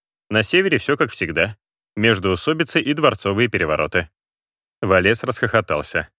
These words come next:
«Хорошо, что мы ушли на юг в самый разгар бойни. Везучие сукины дети».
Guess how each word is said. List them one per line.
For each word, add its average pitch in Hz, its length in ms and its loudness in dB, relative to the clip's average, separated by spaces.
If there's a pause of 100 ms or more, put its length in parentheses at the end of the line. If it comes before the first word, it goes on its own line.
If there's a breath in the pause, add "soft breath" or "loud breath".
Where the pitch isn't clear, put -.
(720)
«Хорошо, 165 480 2
что - 180 -6
мы 131 120 2
ушли 135 280 0
на 127 120 2
юг 143 220 2
в - 60 -10
самый 120 280 0
разгар 123 340 2
бойни. 92 480 0 (260)
Везучие 185 520 -2
сукины 247 380 -4
дети». 127 400 -4